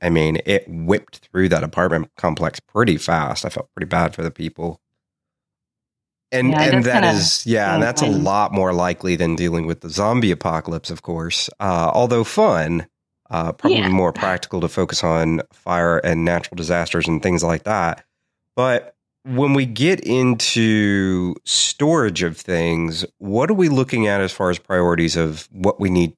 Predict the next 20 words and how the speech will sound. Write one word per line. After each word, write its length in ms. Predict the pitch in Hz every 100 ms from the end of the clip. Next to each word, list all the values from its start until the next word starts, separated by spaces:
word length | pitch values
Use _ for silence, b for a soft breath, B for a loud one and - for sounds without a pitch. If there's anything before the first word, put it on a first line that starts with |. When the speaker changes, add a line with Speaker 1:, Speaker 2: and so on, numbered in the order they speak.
| _
Speaker 1:
to, 500 | - 87 82 80 80
or 100 | 80
what 180 | 82 92
apartment 680 | 85 - 151 - 95 85 -
and 240 | 85 82 80 _
people 340 | 98 87 87
in 200 | 76 80
confined 360 | 85 82 80 76
spaces 460 | 98 95 90 78
need 200 | 87 82
to 60 | -
focus 380 | - 80 87 -
on, 320 | 82 80 78 _ _ _ _ _ _ _ _
uh, 520 | 82 80 80 - - -
really 840 | 104 104 104 101 92 90 87 76 - _ _
what 340 | 107 101 123 -
their 160 | 104
storage 460 | - - 95 87 85
needs 260 | 82 78
are? 280 | - - 82